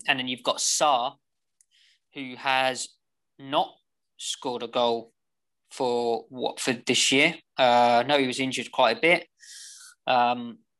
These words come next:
he's actually only got five goals this season. So that might be the difference between Watford staying up and not. Uh, Cossie, you did allude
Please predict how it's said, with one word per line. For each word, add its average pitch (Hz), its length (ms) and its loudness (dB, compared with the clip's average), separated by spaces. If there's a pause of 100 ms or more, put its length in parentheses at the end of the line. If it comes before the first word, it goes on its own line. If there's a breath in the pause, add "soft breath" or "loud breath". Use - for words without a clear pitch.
he's 139 160 -6
actually 147 300 0
only 131 120 -6
got - 140 -8
five 143 360 0
goals 135 360 -4
this 120 160 -10
season. 117 380 -10 (1120)
So 185 460 4 (100)
that 175 180 4
might 165 280 2
be 151 200 -6
the 143 100 -10
difference 143 500 -8
between 131 360 -6
Watford 135 320 -2
staying 123 360 0
up 123 300 0
and 120 300 -8
not. 113 240 0 (580 loud breath)
Uh, 143 260 6 (380)
Cossie, 208 400 -2
you 175 220 -12
did 175 180 -2
allude 151 600 -2